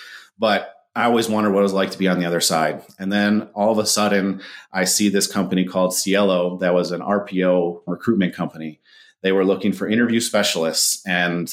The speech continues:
I was like, "Well, cool, I'll be interviewing people." And for twelve dollars an hour, they had you interview call center applicants into whatever company was hiring them to do that. So R P O, for people that may not know, is recruitment process outsourcing.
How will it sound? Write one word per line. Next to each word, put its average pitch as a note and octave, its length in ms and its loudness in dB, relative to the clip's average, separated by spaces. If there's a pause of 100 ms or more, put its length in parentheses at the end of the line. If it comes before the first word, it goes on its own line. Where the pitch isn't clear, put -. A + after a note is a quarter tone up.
I F#2 80 2
was E2+ 100 0
like, F#2 220 -2
"Well, E2+ 360 0
cool, F#2+ 220 2
I'll F2 80 0
be E2+ 140 -4
interviewing F#2 360 0
people." G#2 380 0
And F2 180 -4 (360)
for F2 220 -2
twelve G#2+ 280 -2
dollars G#2+ 320 2
an G2 60 -4
hour, A#2 260 2
they G2 120 2
had G2 280 -2
you G2 100 -2
interview G#2+ 460 2
call G#2 240 0
center G#2 480 0 (140)
applicants A2+ 720 0
into G2+ 420 2
whatever G2 380 2
company F#2+ 720 0 (340)
was F#2 240 2
hiring F#2 380 0
them F2 220 -2
to F2 100 -4
do E2+ 160 2
that. D#2 300 0 (240)
So F2+ 180 0
R G2 180 2
P F#2+ 160 0
O, F#2+ 160 4
for F2+ 300 -6 (100)
people F#2+ 220 2
that F2 100 0
may F2+ 120 2
not F2+ 160 0
know, F2+ 180 2
is F2+ 140 -2
recruitment F#2 400 0
process F#2 400 -2
outsourcing. A#2+ 760 2